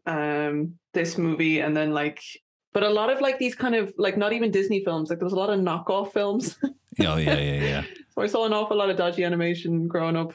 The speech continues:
Speaker 1: but, um,
Speaker 2: <laughs>
Speaker 1: Prince of Egypt is the first one that I remember being like, "This
Speaker 2: Mm.
Speaker 1: looks so different to anything else I've ever seen before, and I love it." <laughs>
Speaker 2: Yeah, yeah.
Speaker 1: And, uh, I was reading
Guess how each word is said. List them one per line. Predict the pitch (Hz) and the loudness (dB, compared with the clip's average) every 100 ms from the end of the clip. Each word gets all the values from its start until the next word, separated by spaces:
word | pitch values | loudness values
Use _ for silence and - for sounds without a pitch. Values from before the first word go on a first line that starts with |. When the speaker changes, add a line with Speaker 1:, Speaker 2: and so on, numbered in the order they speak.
| - | -6
Speaker 1:
but, | 160 165 170 | -2 -2 0
um, | 160 160 156 151 - - | 0 0 0 0 -4 -6
Speaker 2:
<laughs> | 320 277 _ _ - | -4 -4 _ _ -2
Speaker 1:
Prince | 208 196 | 0 2
of | 202 | 2
Egypt | 196 208 | 2 0
is | 196 | 0
the | 190 | 0
first | 170 170 - | 0 -2 -2
one | 160 | 0
that | 156 | 0
I | 151 | 0
remember | 151 147 143 143 | 0 -2 -2 -4
being | 147 - 143 | -4 -4 -4
like, | - - - - - | -4 -6 -10 -12 -4
"This | 82 113 - | 0 2 2
Speaker 2:
Mm. | 180 165 | 2 2
Speaker 1:
looks | 160 - - - - _ - | 0 -6 -8 -10 -18 _ -10
so | - - 180 175 | -4 0 2 2
different | 175 175 170 | 0 0 0
to | 165 | 0
anything | 165 165 | 0 0
else | 165 165 | -2 -2
I've | 156 | -4
ever | 160 | -2
seen | 165 156 156 | 0 0 0
before, | 160 156 151 151 - _ _ _ - | 0 0 0 -2 -8 _ _ _ -4
and | 160 | 0
I | 156 | 0
love | 151 160 | 0 0
it." | 208 - - | -4 -6 -8
<laughs> | - 247 | -2 0
Speaker 2:
Yeah, | 82 - - 277 269 | 2 0 0 -4 0
yeah. | 92 82 76 - - - - - - | 0 0 0 -6 -10 -10 -12 -18 -8
Speaker 1:
And, | 202 170 165 | -4 0 0
uh, | 160 156 - - _ _ _ _ 190 | 2 0 -2 -10 _ _ _ _ 0
I | |
was | 185 | 0
reading | 180 202 220 214 185 175 | 2 0 2 2 0 -2